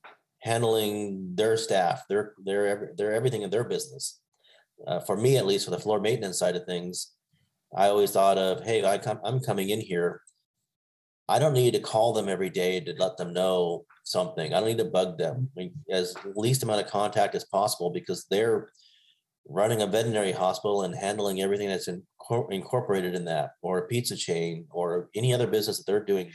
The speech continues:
They're running their business. They're expecting you to provide consistent, quality, reliable service. Something that you're gonna do just needs to be consistent,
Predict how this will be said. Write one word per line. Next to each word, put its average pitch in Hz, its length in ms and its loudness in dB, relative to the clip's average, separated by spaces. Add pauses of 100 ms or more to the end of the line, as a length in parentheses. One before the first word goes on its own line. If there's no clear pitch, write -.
(140)
They're 131 160 4
running 110 320 0
their 92 220 0
business. 123 640 -4 (440)
They're 117 160 4
expecting 107 500 -2
you 101 260 -2
to 92 120 -8
provide 90 680 4 (120)
consistent, 92 760 -2
quality, 90 640 2 (180)
reliable 90 920 2 (500)
service. 78 640 -2
Something 110 340 -2
that 95 140 0
you're 92 120 0
gonna 90 240 -4
do 90 400 0 (460)
just 104 180 0
needs 101 220 -2
to 92 60 -6
be 90 120 -2
consistent, 85 720 -4